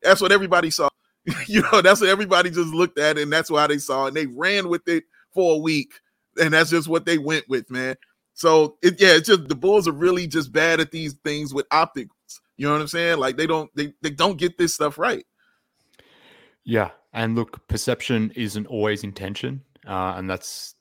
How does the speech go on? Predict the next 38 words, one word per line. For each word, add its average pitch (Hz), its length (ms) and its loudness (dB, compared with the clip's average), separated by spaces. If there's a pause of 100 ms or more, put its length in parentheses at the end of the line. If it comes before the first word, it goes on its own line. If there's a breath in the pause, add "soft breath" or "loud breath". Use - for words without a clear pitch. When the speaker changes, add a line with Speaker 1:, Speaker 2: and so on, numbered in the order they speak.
Speaker 2:
to, - 120 -12
to 101 160 -10
Dave's 95 280 -2
point 92 240 -8
here. 87 160 -8
So 98 220 -6
this - 360 -14
may 92 180 -4
not 92 160 -4
have 90 120 -8
been 90 340 -10 (220)
Zach's 92 380 -4
intent, 95 480 -8 (260)
uh, 87 360 -8 (460 soft breath)
to 113 100 -10
go 104 140 2
under 95 160 -4
the 95 100 -6
knife 95 240 -2
for - 120 -6
this, 95 260 -8 (140)
for - 120 -10
this 98 160 -8
reason, 101 480 -4 (380)
uh, 95 160 -6
to 98 240 -6
avoid 101 300 2
a 98 40 -2
trade 101 420 0
or, 90 320 -4
you 117 60 -8
know, 95 180 -6 (280)
make 104 200 0
it 101 80 0
a 95 60 -2
leverage 101 380 -2
play. 101 220 -2
But 101 120 -6